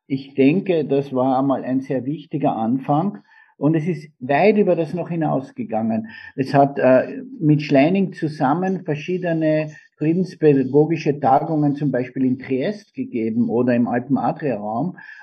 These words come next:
Also es hat, äh, weit hinausgestrahlt und das war eine sehr wichtige Zeit und das waren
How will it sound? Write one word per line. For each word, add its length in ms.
Also 320
es 200
hat, 260
äh, 540
weit 440
hinausgestrahlt 1200
und 160
das 160
war 100
eine 220
sehr 360
wichtige 540
Zeit 560
und 340
das 240
waren 480